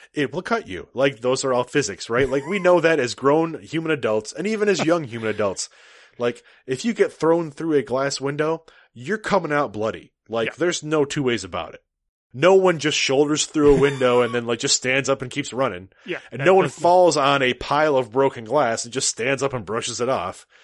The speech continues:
Speaker 1: Like, you're gonna be picking that out for a while, bud.
Speaker 2: <laughs> For a long time.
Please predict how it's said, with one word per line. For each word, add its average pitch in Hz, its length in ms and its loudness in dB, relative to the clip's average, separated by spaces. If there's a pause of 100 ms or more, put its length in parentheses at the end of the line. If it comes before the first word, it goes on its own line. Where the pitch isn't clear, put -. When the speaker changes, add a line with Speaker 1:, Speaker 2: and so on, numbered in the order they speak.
(240)
Speaker 1:
Like, 120 280 -4 (960)
you're 113 140 -6
gonna 147 160 0
be 139 140 -2
picking 139 300 -4
that 127 120 -2
out 117 140 -4
for 117 120 -4
a 110 40 0
while, 98 240 -2
bud. 85 240 -10 (160)
Speaker 2:
<laughs> - 160 -20
For 180 100 -8
a 151 80 -8
long 147 240 -8
time. 120 280 -16